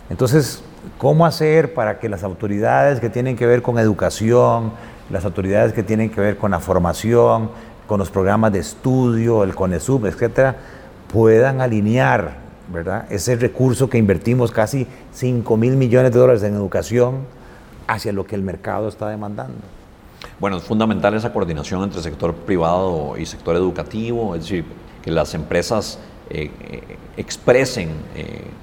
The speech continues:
Speaker 2: las necesidades de, de recursos humanos que tengan, eh, de formaciones, de destrezas, eh, de capacidad técnica que, que están demandando, y que esas demandas las lean claramente las instituciones de educación,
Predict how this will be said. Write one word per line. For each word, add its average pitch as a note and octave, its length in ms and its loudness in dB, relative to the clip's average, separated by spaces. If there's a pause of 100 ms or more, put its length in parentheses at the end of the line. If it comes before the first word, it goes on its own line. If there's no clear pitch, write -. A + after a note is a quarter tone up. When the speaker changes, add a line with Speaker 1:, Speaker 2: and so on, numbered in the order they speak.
(340)
Speaker 2:
las D#2+ 160 -2
necesidades E2 840 0
de, D2+ 400 -6 (140)
de D2+ 100 -6
recursos F2 380 -8
humanos F#2 260 -6
que F#2 120 -6
tengan, F#2 680 -6
eh, C2 340 -10
de D2+ 140 -6
formaciones, F2 720 -4
de D#2+ 100 -6
destrezas, G2 800 -2 (360)
eh, D2+ 200 -8
de - 80 -8
capacidad E2+ 500 -4
técnica G2 360 -4
que, - 180 -10
que - 120 -12
están F2+ 240 -6
demandando, B2+ 580 -2 (260)
y G#2+ 100 -6
que A2 180 6
esas C#3+ 200 2
demandas C3 520 0
las A#2 160 2
lean G2+ 400 -2
claramente A2 600 -4
las B2+ 180 -4
instituciones F#2 440 -8
de G2+ 80 -2
educación, G2 540 -4